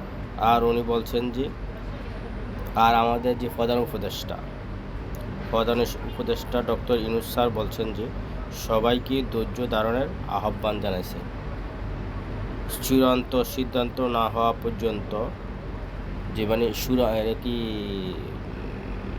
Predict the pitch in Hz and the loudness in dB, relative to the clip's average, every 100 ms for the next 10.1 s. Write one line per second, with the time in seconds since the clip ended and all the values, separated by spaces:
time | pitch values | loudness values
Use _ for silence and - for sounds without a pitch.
0 | - 110 117 123 120 110 135 131 135 127 | -2 2 2 2 0 0 0 2 2 4
1 | 123 117 107 113 110 113 131 - - - | 4 4 2 0 0 -2 -2 -2 -6 -8
2 | - - - - - 147 147 143 131 127 | -8 -6 -4 -2 4 6 6 4 0 -2
3 | 123 113 120 - 110 107 107 - - - | 2 4 4 2 0 0 -2 -2 -6 -6
4 | - 123 123 113 117 117 113 113 104 107 | -2 2 2 4 6 6 4 0 0 0
5 | 117 117 120 127 175 - - - - - | 0 0 -2 -2 -4 -6 -8 -8 -6 0
6 | 110 104 117 120 143 147 110 104 104 107 | 2 4 4 2 -2 -2 -2 -2 -2 2
7 | 104 110 147 190 - - - - - - | 2 2 0 -2 -6 -6 -6 -8 -8 -8
8 | - - - - - 107 107 110 107 104 | -8 -8 -8 -6 0 2 4 4 2 2
9 | 101 95 135 135 92 - 90 92 - - | 2 0 0 0 0 -2 -4 -4 -4 -6